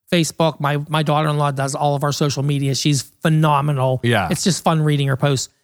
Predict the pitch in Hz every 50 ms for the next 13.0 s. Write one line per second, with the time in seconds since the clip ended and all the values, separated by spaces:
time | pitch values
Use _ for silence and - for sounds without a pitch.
0 | _ _ _ _ - 151 143 135 135 135 135 127 117 - _ - - - - 170
1 | 156 151 147 147 156 151 - 160 156 147 - 156 156 143 156 156 147 151 143 143
2 | - - 160 147 147 147 151 160 165 156 - _ _ _ _ - 165 156 143 139
3 | 143 139 143 143 147 143 143 143 147 139 156 147 147 135 147 147 147 147 151 147
4 | 165 175 180 175 180 170 - - - 185 156 - - 156 147 143 135 131 - 131
5 | 123 127 131 143 143 147 151 151 147 127 135 147 - 147 135 143 151 143 - 147
6 | 147 147 156 165 170 160 151 143 151 147 - 156 143 - 160 160 - 156 139 -
7 | 143 143 143 139 - - _ _ - 196 165 156 156 151 151 123 147 151 156 156
8 | 151 156 - - - 131 131 127 127 127 - - _ _ _ _ - 180 - 165
9 | 147 139 139 139 143 143 139 156 139 - 143 147 139 151 147 151 - - 151 147
10 | 139 135 - - 160 - 151 147 147 - 143 143 139 - - 151 151 143 147 143
11 | 131 135 143 139 151 151 143 - _ _ _ _ _ _ _ _ _ _ _ _
12 | _ _ _ _ _ _ - 143 143 - - - 120 120 123 143 185 208 - -